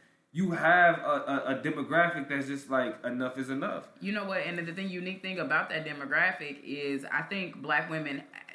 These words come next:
Speaker 2: just generally, I think it's time to jump behind them materially because we saw statistically and substantively when it, which group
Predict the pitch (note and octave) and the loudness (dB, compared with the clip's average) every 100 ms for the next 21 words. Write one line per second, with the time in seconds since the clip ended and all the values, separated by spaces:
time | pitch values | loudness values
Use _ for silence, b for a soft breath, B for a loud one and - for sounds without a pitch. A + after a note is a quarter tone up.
0 | - - D3 E3 D3 C3+ E3 F3 G3+ G3 | -20 -14 -6 -6 -6 -4 -2 -2 -2 -6
1 | G3+ b b b - - A#3+ G3 F#3 - | -10 b b b -6 -2 0 -2 -2 2
2 | G3 G#3 F#3+ D#3 F3 C3+ D3+ D#3 D#3 D#3 | 2 2 -4 -4 -2 0 0 0 0 0
3 | D#3 C#3 - B2+ - G3+ F#3+ F#3 F#3+ G3 | -2 -2 -4 -8 -6 -4 -2 -4 -4 -6
4 | F3+ E3 D3+ C#3+ D#3+ E3+ E3 D#3+ C#3+ C3+ | -8 -6 -6 -6 -6 -4 -4 -6 -10 -8
5 | F3+ F3+ F3 E3 D3 C#3 B B B C#3 | -8 -8 -8 -6 -2 -4 B B B -6
6 | D3+ - F#3+ G3 E3+ D#3 C#3 C#3+ C#3 D3 | -4 -2 -2 -2 -4 -4 -2 0 0 0
7 | D#3+ - - C3+ F#3+ - F#3+ A#3 | -2 -6 -10 -6 -4 -4 -4 -4